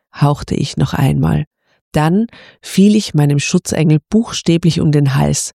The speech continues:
Er ließ es geschehen. Einen kurzen Augenblick genoss ich seine Nähe. Plötzlich drückte er mich energisch von sich. „Ich muss jetzt wirklich los und bitte zeigen Sie den Mistkerl an“, legte er mir nahe.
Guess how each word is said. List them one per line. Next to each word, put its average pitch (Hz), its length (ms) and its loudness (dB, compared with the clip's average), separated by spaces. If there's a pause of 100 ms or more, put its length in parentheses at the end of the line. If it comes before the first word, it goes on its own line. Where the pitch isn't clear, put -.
(600)
Er 151 420 2
ließ 165 340 4
es 165 180 -4
geschehen. 143 580 -2 (160)
Einen 156 260 0
kurzen - 520 0
Augenblick 147 640 -2
genoss 143 340 0
ich 156 140 -2
seine 143 260 2
Nähe. 139 400 2 (560)
Plötzlich - 560 0 (280)
drückte - 360 -2
er 147 80 2
mich 147 260 0
energisch 143 540 0
von 143 220 0
sich. - 380 -6 (340)
„Ich - 160 -16
muss 160 140 4
jetzt - 260 -2
wirklich 143 360 0
los 139 360 0 (380)
und 156 240 2
bitte 180 340 -2
zeigen 151 360 -2
Sie 139 160 -4
den 143 180 2
Mistkerl 143 560 0
an“, 139 260 -2 (220)
legte - 320 -2
er 147 60 -2
mir 139 160 0
nahe. 139 340 -2